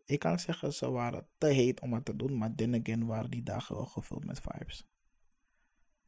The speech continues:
Sommigen kunnen ontspannen, sommigen moesten helaas werken. Maar then again, hè? Als je niet op vakantie bent, heb je tenminste die vakantiezon hier.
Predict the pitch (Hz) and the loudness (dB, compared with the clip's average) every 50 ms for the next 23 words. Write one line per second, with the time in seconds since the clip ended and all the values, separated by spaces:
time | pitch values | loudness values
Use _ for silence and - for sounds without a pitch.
0 | _ _ _ _ _ _ - - 113 110 107 - 101 101 - - 98 95 85 - | _ _ _ _ _ _ -2 2 4 4 4 4 2 2 2 0 0 0 0 -2
1 | 101 - - - - 107 120 123 117 - - 107 104 104 - - - - - - | -4 -6 -6 0 2 2 4 4 2 0 0 -2 -2 -2 -4 -4 -4 -4 -4 -4
2 | - - 50 - - - - - - - - - - - - 123 117 110 - 107 | -4 -2 -2 -2 -2 -2 -4 -4 -4 -2 -2 -2 -2 -2 0 2 2 4 4 4
3 | 107 107 104 107 110 107 107 107 113 135 - - _ _ - _ _ _ _ _ | 6 6 4 4 2 2 2 2 0 -2 -4 -8 _ _ -20 _ _ _ _ _
4 | _ _ _ _ _ _ _ _ _ _ _ _ _ _ _ _ _ _ - - | _ _ _ _ _ _ _ _ _ _ _ _ _ _ _ _ _ _ 2 4
5 | 180 240 247 - _ _ _ _ _ _ _ _ _ _ _ _ _ _ _ - | 4 4 2 -2 _ _ _ _ _ _ _ _ _ _ _ _ _ _ _ 0
6 | 127 135 165 165 170 165 - - 147 - - 135 156 - - 127 120 123 123 123 | 2 4 4 4 4 2 4 4 4 4 6 4 4 4 4 6 8 8 8 8
7 | 113 107 - 101 - 107 107 107 110 - - 107 107 - - - - - 104 117 | 6 6 4 4 4 4 4 4 2 2 2 0 0 0 -2 -4 -4 -2 -2 -2
8 | - - 113 - - 104 104 117 135 - - _ - 113 120 104 - - - | -2 -2 -4 -2 0 -2 0 -2 -4 -6 -6 _ -2 -2 -2 -2 -4 -8 -14